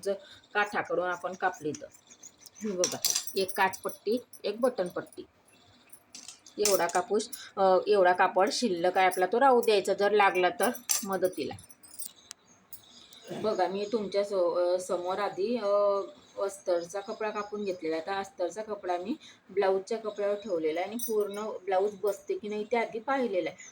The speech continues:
आता अशाचं असं आपण कापून घेऊया. आपण ह्या ब्लाऊजच्या कपड्यावर जर ब्लाऊज, अ, कापत असाल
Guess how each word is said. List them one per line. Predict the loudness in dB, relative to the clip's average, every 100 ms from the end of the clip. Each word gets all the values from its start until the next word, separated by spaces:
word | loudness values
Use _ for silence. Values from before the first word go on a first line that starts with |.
| -12
आता | -6 -2
अशाचं | -2 -2 -6 -4 -4
असं | -4 -2
आपण | -2 -2 -6 -8 _ -2
कापून | -2 2 2 2
घेऊया. | 0 -2 -6 -10 _ _ _ _ -20 _ _ _ _ _ -20 -20 -18 -10 -6 -6 -8 -20 -20 -20 -20 -20 _ -20 -20 _
आपण | -8 -4 -4
ह्या | -4 -2
ब्लाऊजच्या | 2 2 2 -2
कपड्यावर | -2 2 2 2
जर | 0
ब्लाऊज, | 2 2 2 4
अ, | 4 4 0
कापत | -2 -2 -2 -2
असाल | -4 -2